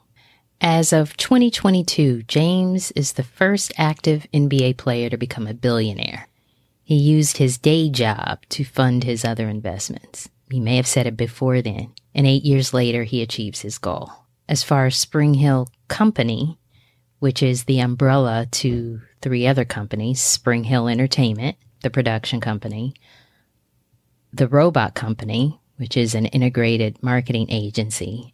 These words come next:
and Uninterrupted, the digital platform for athletes to tell their stories. Spring Hill Company sold a stake, which put the company valuation at seven hundred and twenty-five million.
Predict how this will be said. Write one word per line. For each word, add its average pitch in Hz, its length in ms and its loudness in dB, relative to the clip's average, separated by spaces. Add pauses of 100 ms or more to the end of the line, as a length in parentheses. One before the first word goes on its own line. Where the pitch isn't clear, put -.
and 123 520 0
Uninterrupted, 117 960 0 (440)
the 113 260 -4 (380)
digital 127 360 2
platform 135 720 2
for - 180 -2
athletes 120 560 -4
to 127 100 -4
tell 110 260 -6
their 117 140 -8
stories. - 720 -4 (1080)
Spring 196 320 2
Hill 185 140 4
Company 151 360 4
sold 139 380 2
a 131 80 2 (500)
stake, - 680 -2
which 143 320 -4
put 143 160 -2
the 135 80 -2
company 131 720 0 (160)
valuation 123 920 0
at 120 280 -4 (380)
seven 131 360 0
hundred 120 360 -4
and 127 160 -6
twenty-five 117 760 -8
million. 107 340 -10